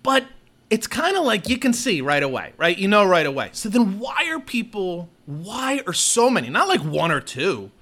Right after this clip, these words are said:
a lot of people coming to Sam Darnold's defense? When we talk draft, and we'll get in, we'll talk about that a little, um, why are there almost as many, when it comes to the Jets, why are there almost as many people saying, "Stick with Sam,"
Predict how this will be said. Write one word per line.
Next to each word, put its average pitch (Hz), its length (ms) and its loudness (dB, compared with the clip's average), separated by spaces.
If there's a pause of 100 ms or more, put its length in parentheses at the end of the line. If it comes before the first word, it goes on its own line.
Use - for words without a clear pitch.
(320)
a 180 60 4
lot 185 680 4
of 196 220 -4
people 113 540 -6 (360)
coming 170 380 -4
to 156 100 -10
Sam 151 320 -6
Darnold's 131 320 -2
defense? 117 420 -10
When 151 140 -4
we 285 100 0
talk 330 360 0
draft, 135 500 -2
and 123 140 -8
we'll 139 100 -6
get 143 140 -4
in, 143 220 -6
we'll 147 120 -8
talk 143 260 -6
about 120 260 -6
that 110 120 -8
a 101 40 -14
little, 104 320 -10 (720)
um, 120 300 -8
why 320 580 -6 (680)
are 170 140 -8
there 196 380 -2
almost 330 420 2
as 208 140 -2
many, 226 300 0
when 196 220 -2
it 185 80 -4
comes 262 320 0
to 254 80 -4
the 220 60 -4
Jets, 160 340 -4
why 170 200 2
are 190 100 2
there 165 120 0
almost 214 360 0
as 185 100 -6
many 190 220 -4
people 185 300 -10
saying, 135 260 -6
"Stick - 420 -6
with 202 140 -4
Sam," 110 540 -8